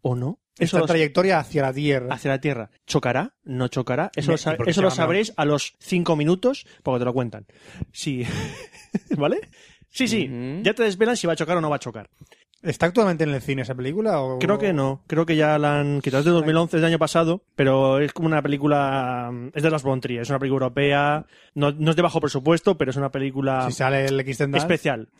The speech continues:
Speaker 1: Da igual, hay actores grandes, act-, actores famosos que se van a producciones más
Speaker 2: ¿Y quién contacta con esa mierda? ¿Quién es su agente?
Speaker 1: Pues
Speaker 2: Ponme
Speaker 1: la,
Speaker 2: con su agente.
Speaker 1: pues la gente de Kirsten Dunst, no sé cómo se llama.
Speaker 2: Kirsten Dunst.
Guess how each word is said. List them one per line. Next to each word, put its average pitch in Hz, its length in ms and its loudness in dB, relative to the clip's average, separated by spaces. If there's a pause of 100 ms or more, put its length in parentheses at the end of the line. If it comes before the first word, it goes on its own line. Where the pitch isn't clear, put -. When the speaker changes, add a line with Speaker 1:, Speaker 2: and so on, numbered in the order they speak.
(180)
Speaker 1:
Da 143 220 -12
igual, 113 340 -6
hay 113 140 -10
actores 120 380 -8
grandes, 123 380 -8
act-, 120 200 -12
actores 123 560 -2
famosos 135 500 2
que 160 80 0
se 139 100 0
van 127 140 0
a 123 380 0
producciones 123 440 -2
más 113 800 -6 (220)
Speaker 2:
¿Y - 20 -12
quién 180 160 -2
contacta 151 400 0
con 135 100 -6
esa 131 140 -4
mierda? 131 260 -4
¿Quién 220 140 -2
es 269 80 -2
su 175 80 2
agente? 123 380 -6 (160)
Speaker 1:
Pues - 120 -10
Speaker 2:
Ponme 320 180 2
Speaker 1:
la, 277 40 -4
Speaker 2:
con 269 100 4
su 170 60 2
agente. 160 240 0
Speaker 1:
pues 123 160 -4
la 113 100 -6
gente 139 200 -2
de 156 80 2
Kirsten 107 260 -6
Dunst, 131 180 -4
no 127 120 -2
sé 143 80 -2
cómo 123 160 -2
se 110 80 -6
llama. 123 280 -6 (300)
Speaker 2:
Kirsten 156 320 -2
Dunst. 165 320 -2